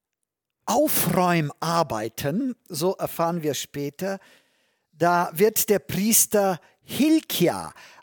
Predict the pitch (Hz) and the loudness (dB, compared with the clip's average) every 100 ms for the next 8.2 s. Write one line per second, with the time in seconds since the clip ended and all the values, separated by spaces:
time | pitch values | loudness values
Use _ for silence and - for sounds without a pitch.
0 | - 190 190 185 190 - 170 151 170 233 | -2 0 2 -2 -4 -4 0 2 4 6
1 | 247 269 269 - _ _ - 208 233 - | 4 4 0 -4 _ _ -2 2 2 2
2 | 233 220 - - - _ _ _ - 123 | 2 4 4 4 0 _ _ _ -20 -8
3 | 127 277 254 - - - - _ _ - | 2 2 2 -2 -10 -12 -14 _ _ -10
4 | - 196 180 175 156 143 147 139 196 - | -2 2 2 2 0 0 0 0 0 2
5 | 170 - - 123 143 247 277 - - - | 2 2 -2 -2 0 2 0 -2 -12 -14
6 | - - - _ - 160 226 220 202 185 | -20 -20 -20 _ -4 -2 0 -2 0 0
7 | 190 190 196 220 233 151 113 101 92 82 | -2 -4 -6 -6 -4 -4 -6 -8 -12 -16
8 | 67 | -20